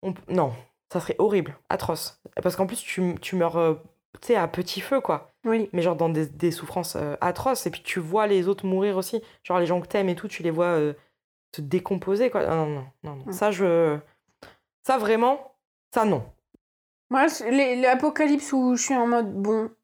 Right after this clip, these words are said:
Speaker 2: ok, bon, zombie.
Speaker 1: Évidemment.
Speaker 2: Voilà. L'apocalypse, euh, nucléaire, non.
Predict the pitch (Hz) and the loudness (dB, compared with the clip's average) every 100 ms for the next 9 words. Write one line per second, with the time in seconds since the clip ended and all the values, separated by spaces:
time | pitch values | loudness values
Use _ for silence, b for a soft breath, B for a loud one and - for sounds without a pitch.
0 | _ _ _ - 226 240 233 302 185 175 | _ _ _ -4 -2 0 0 0 -2 -2
1 | 175 196 247 208 302 - _ _ _ _ | 0 2 2 0 -2 -6 _ _ _ _
2 | _ _ _ _ _ _ _ _ - 160 | _ _ _ _ _ _ _ _ -8 0
3 | 175 147 - _ - - 160 196 330 392 | 2 2 -6 _ -16 -6 0 2 2 -2
4 | _ B B 220 220 233 233 247 233 233 | _ B B 2 2 0 0 2 2 0
5 | 240 - 202 196 190 208 202 226 180 175 | -4 2 4 6 4 2 0 0 2 2
6 | 185 247 | 2 0